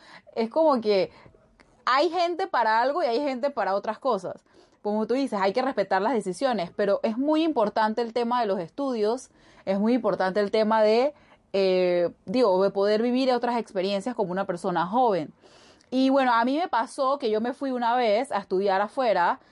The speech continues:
a Estados Unidos, no como tú que se te fuiste tres veces, pero sí me fui una vez, y yo me fui soltera. Yo me fui soltera,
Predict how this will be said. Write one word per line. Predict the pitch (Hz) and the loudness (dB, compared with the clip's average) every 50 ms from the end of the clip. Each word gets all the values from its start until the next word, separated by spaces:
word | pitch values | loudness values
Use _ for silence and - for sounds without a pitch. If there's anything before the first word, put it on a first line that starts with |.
| _ - - | _ -10 -10
a | - | -8
Estados | - - - 180 190 214 214 | -6 -4 -2 0 0 0 0
Unidos, | 254 262 294 285 247 214 220 269 311 - - | -2 -2 0 2 2 2 2 2 0 -2 -8
no | - 196 202 202 220 214 | -8 -4 -2 0 2 2
como | 233 277 247 220 | 2 2 2 2
tú | - 254 254 | 2 0 -2
que | 240 185 - | -2 -2 -2
se | 285 208 | -2 -4
te | 202 202 | -4 -4
fuiste | 185 214 233 240 | -4 -4 -4 -2
tres | 240 247 247 262 | -2 0 0 0
veces, | 269 269 240 285 294 254 | 0 0 0 0 -2 0
pero | 226 196 190 | 0 0 0
sí | - 220 | 0 0
me | 214 233 226 | -2 -2 0
fui | 226 262 | 0 -2
una | 247 233 233 240 | 0 2 2 2
vez, | 254 240 220 247 285 - _ _ _ _ _ _ | 2 2 0 -2 -4 -8 _ _ _ _ _ _
y | 254 247 | -4 -2
yo | 254 | 0
me | 269 269 | 0 0
fui | 277 302 269 | 0 0 0
soltera. | 302 285 262 262 320 320 294 247 196 165 - - _ _ _ _ _ _ - | 0 -2 0 0 2 2 2 2 0 -2 -4 -6 _ _ _ _ _ _ -8
Yo | 214 220 | -6 -6
me | 226 254 269 | -4 -6 -6
fui | - 277 269 | -6 -8 -6
soltera, | - 285 254 254 240 - 294 269 247 233 220 233 | -4 -2 -2 -2 -2 0 0 2 2 2 2 2